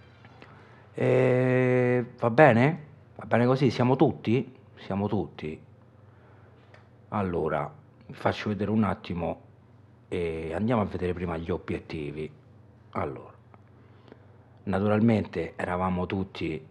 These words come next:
eravamo tutti svincolati, quindi, eh, è stato, è stato centrato il primo obiettivo. Giampaolo è il nostro allenatore, come ho de-, ho detto già prima.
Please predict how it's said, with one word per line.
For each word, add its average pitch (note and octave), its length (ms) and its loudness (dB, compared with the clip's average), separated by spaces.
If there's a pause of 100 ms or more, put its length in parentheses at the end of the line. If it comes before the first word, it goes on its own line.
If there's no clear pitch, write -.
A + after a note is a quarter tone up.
(1000)
eravamo F2+ 400 0
tutti G#2 320 -4
svincolati, F#2 960 -4 (960)
quindi, D#2+ 520 -8 (840)
eh, D2+ 640 -10
è - 20 -14
stato, D#2 960 -4 (220)
è - 80 -10
stato F#2+ 240 -6
centrato F#2+ 460 -2
il F#2 40 -6
primo A2 220 0
obiettivo. D#2+ 680 -4 (440)
Giampaolo A2+ 640 4
è F2+ 60 0
il F2+ 40 -4
nostro F2 580 -4
allenatore, G2+ 640 -4
come F2 260 -14
ho D#2+ 100 -14
de-, F#2+ 240 -10
ho G2 100 -6
detto F#2+ 380 -6
già A2+ 180 -4
prima. E2 420 -10